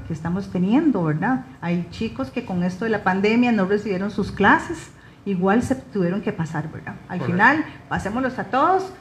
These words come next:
Speaker 1: porque no fue culpa de los medios que ellos no tuvieron para poder accesar a las clases.
Speaker 2: Claro.
Speaker 1: Entonces, y algunos es,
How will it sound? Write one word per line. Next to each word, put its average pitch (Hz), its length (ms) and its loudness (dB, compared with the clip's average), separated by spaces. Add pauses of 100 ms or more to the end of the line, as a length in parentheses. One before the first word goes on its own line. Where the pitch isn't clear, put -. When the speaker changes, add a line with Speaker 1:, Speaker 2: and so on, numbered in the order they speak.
(120)
Speaker 1:
porque 190 240 0
no 180 140 4
fue 214 140 0
culpa 277 460 6
de 254 60 2
los 185 200 -2
medios 196 460 -2
que 185 200 -4
ellos 190 180 -2
no 208 120 -6
tuvieron 214 380 0
para 175 260 -2
poder 170 400 2
accesar 175 440 -2
a 170 60 2
las 156 160 0
clases. 247 480 0 (140)
Speaker 2:
Claro. 131 260 -2
Speaker 1:
Entonces, 190 500 2
y 220 300 6
algunos 220 540 2
es, 214 160 0